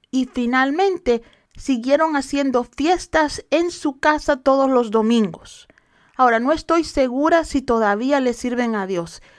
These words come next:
Pero lo que sí sé es que dejaron la iglesia, la casa de Dios, por la bendición que Dios les dio. Es muy posible que personas no se den cuenta que han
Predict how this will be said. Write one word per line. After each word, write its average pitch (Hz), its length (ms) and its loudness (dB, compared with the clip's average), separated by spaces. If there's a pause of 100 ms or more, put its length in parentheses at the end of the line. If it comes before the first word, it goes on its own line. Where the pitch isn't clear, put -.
(160)
Pero 247 140 4
lo 226 160 2
que 226 140 -2
sí 330 280 -2
sé 302 400 0
es 240 140 -8
que 233 160 -4
dejaron 254 720 -4
la 214 140 -2
iglesia, 208 500 -2
la 190 160 -10
casa 233 380 -2
de 208 140 -2
Dios, 294 380 -2 (360)
por 285 240 2
la 254 160 0
bendición 220 760 0
que 226 200 0
Dios 214 320 0
les 190 260 -4
dio. 180 220 0 (560)
Es 302 260 2
muy 320 240 4
posible 311 720 -2
que 220 160 -2
personas 220 680 0
no 233 160 0
se 262 160 -4
den 233 240 0
cuenta 285 500 -2
que 214 300 -4
han 262 460 -2